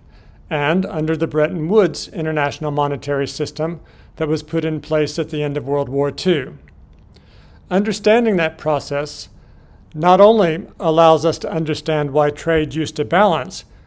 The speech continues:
but also why economic bubbles began forming all around the world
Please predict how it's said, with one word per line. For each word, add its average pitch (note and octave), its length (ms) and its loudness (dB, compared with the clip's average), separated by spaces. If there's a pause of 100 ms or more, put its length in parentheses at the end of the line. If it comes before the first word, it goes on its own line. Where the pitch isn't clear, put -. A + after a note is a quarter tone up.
(220)
but E3 140 -2
also A3+ 360 6
why F3+ 200 6
economic F3+ 600 0
bubbles D#3 440 4
began C3+ 420 -4
forming C#3 400 0
all D3+ 220 4
around C#3+ 260 2
the C#3 80 -4
world C3+ 500 0